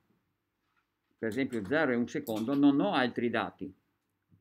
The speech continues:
quindi non ho modo di sapere quanto rapidamente è cambiata la posizione all'interno di questo intervallo.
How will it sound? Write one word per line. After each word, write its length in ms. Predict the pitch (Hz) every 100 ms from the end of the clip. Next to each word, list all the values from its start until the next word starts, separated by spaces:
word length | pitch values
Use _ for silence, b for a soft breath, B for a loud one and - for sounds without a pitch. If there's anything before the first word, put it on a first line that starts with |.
| _ _ _ _ -
quindi 180 | 127 120
non 200 | 123 143
ho 80 |
modo 220 | 147 143 127
di 80 |
sapere 480 | 120 - 127 139 170
quanto 420 | - 135 143 139
rapidamente 640 | 135 135 156 156 131 139 151
è 40 | 147
cambiata 460 | 165 131 113 151
la 100 | 139
posizione 460 | 131 131 139 139 139
all'interno 500 | 113 107 107 107 127
di 80 | -
questo 240 | 98 95
intervallo. 580 | 90 87 98 110 95